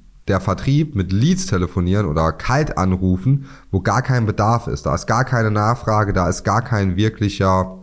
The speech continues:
Need dahinter. Also die, die haben gar nicht so diesen Druck, was zu verändern und deswegen wird dann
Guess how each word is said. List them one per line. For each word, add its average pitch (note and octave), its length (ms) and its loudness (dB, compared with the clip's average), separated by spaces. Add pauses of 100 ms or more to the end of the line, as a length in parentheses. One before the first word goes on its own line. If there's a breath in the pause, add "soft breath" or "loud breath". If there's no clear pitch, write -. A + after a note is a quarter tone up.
(120)
Need C3 480 2
dahinter. E2 440 0
Also D#2 200 0
die, E2+ 220 0 (260 loud breath)
die F2+ 120 2
haben A2 220 2
gar G#2 220 2
nicht A#2+ 120 0
so G#2 120 -2
diesen F2+ 300 -2
Druck, - 340 -2
was F#2+ 220 0
zu F2+ 80 -4
verändern G#2 480 2
und E2 120 0
deswegen A#2+ 600 2 (320 loud breath)
wird G#2 260 0
dann B2+ 460 2